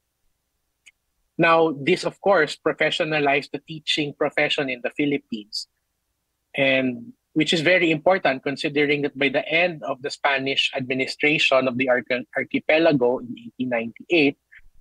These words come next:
there were about two thousand one hundred sixty-seven primary schools in the country, with about two hundred thousand graduates between eighteen sixty-three and nineteen hundreds.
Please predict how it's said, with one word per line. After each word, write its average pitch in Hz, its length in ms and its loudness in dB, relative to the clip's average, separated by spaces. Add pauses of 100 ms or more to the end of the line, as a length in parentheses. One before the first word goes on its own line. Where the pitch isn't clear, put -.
(160)
there 170 140 6
were 175 140 6
about 156 460 2
two 180 120 0
thousand 156 500 0
one 151 120 -2
hundred 139 360 -4
sixty-seven 151 840 -2
primary 147 400 0
schools - 520 -6
in 139 120 -12
the 131 80 -2
country, 139 560 -2 (520)
with 147 140 0
about 143 360 2
two 160 120 2
hundred 143 400 2
thousand 135 480 0
graduates 120 720 -2
between 135 380 -6
eighteen 135 340 0
sixty-three 120 800 -4 (480)
and 131 180 0
nineteen 117 480 -4 (100)
hundreds. 110 640 -2